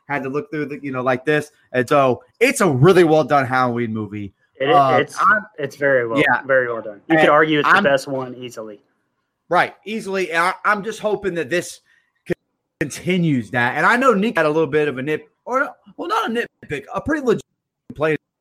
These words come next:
Speaker 1: in my opinion, where we announced two movies at one
Speaker 2: Yep.
Speaker 1: time. I do,
Speaker 2: Yep.
Speaker 1: I do agree with that complaint with Nico, where now this movie is kinda like a middle piece to get to the last.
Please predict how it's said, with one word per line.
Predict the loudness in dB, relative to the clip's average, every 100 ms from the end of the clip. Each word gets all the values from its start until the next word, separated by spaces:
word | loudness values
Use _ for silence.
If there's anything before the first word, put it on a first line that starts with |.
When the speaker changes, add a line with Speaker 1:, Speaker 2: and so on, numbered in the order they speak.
| -10
Speaker 1:
in | -4
my | -2
opinion, | -2 -4 0
where | 2
we | 4 4
announced | 4 2 2 0 -6 -16 _ _ _ -6
two | 0 2
movies | 2 0 2 0 -2 -8 _ -14 -14 -14
at | -12 -8
one | 0 0 2
Speaker 2:
Yep. |
Speaker 1:
time. | 2 2 2 0 -4 -2
I | 0 0 -4 -8
do, | -8 -8 -8
Speaker 2:
Yep. | -6 -2
Speaker 1:
I | -2
do | -2 -2 0
agree | 2 4
with | 4
that | 2 -2
complaint | -6 -12 _ _ _ _ -4 -2 -2 -4 -8
with | -4 -2
Nico, | -2 -4 -2 -2
where | -2 -4 -6 -12 _ _ 0
now | 2 4
this | 0 0
movie | 0 2 0 -4
is | -8
kinda | -2 0
like | 0 0
a | -2
middle | -2 0 0 -2
piece | -6 -8 -8 -10
to | -12
get | -12
to | -8
the | -6
last. | -4 -4